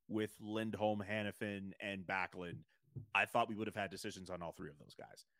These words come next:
I think for all the, for guys like Chris Tanev or an Oliver Kylington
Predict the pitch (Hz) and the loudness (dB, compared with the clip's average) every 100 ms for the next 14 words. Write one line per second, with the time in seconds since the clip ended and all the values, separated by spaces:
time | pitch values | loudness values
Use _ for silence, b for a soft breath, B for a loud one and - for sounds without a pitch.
0 | _ _ _ 104 104 117 101 110 104 110 | _ _ _ 4 4 2 0 4 6 6
1 | 110 107 - 110 101 110 98 113 - 117 | 4 0 -2 -2 2 2 2 -2 0 -2
2 | 107 - 107 101 101 98 - _ _ - | -2 0 0 2 0 -2 -6 _ _ -2
3 | 101 101 107 101 104 113 104 98 90 104 | 0 2 2 0 -2 -2 0 -2 0 0
4 | 98 95 | 0 -2